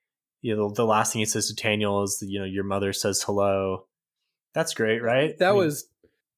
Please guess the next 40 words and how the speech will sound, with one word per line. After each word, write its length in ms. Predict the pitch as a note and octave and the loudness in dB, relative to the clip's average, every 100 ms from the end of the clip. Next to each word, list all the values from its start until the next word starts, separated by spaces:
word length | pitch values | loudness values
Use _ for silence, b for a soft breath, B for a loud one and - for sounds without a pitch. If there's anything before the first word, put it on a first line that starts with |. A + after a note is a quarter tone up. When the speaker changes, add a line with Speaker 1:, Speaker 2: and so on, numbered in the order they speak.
| _ F4 | _ -6
Speaker 2:
yeah, 460 | F#3 E3+ C#3 C#3 D#3 | -2 -2 -2 -4 -4
I 140 | E3+ E3+ | -2 -2
think 160 | A#3+ | 0
I 160 | A3+ G3 - | 0 0 0
almost 480 | D#3+ E3 E3+ D#3+ - | -2 0 -2 -4 -2
teared 240 | F3 E3+ | 0 2
up 240 | F3 F#3 - B B | 2 0 -6 B B
<laughs> 260 | B B G3 | B B -4
at 160 | F#3 | 0
that 220 | G3+ G3 | 0 -2
part. 300 | - G#3 G#3 - _ _ - | 0 0 0 -4 _ _ -2
Speaker 1:
Yeah, 240 | E3+ C#3 | 2 4
Speaker 2:
The 100 | C3 | 2
Speaker 1:
i-, 60 | F3 | 0
if, 380 | E3+ A#3 A3+ - - _ _ _ | 2 2 0 -12 -20 _ _ _
if 220 | F3 A3 B3+ | 0 2 2
a 60 | |
book 320 | D3+ E3 G3+ G3+ | 0 -2 -2 0
about 300 | F3+ E3+ D#3+ | 0 0 -2
the 60 | |
French 360 | - D3 F#3+ - | -6 -4 -4 -4
Revolution 640 | G3+ F3 D3+ D3+ - D#3 | -4 0 0 2 0 -2
and 120 | A2 G2+ | -2 -2
flintlock 400 | D3+ E3+ D#3 - | -2 0 0 0
fantasy 420 | B2+ B2+ - B2+ | 0 0 2 0
is 100 | A2 | 0
going 260 | B2+ D#3+ F3+ | 0 0 0
to 120 | E3 | 0
make 200 | C3 B2+ | 0 0
you 120 | C3+ A#2+ | -2 -4
tear 280 | - B2 | -2 0
up 220 | A2 A2 A2 | 2 2 0
and 140 | G2+ | -4
cry, 480 | - A2 G#2+ G#2 G2+ _ _ _ _ _ | -2 2 2 0 -4 _ _ _ _ _
it 160 | C#3 D3 | -4 0
would 160 | D3 B2 | 0 2
be 140 | A#2+ | 0
this 300 | A#2+ B2+ - | 2 0 0
moment. 440 | A#2 B2 G2+ - - - _ _ _ _ _ - _ | 0 0 0 -6 -10 -12 _ _ _ _ _ -20 _
Speaker 2:
I, 160 | F#3+ | -2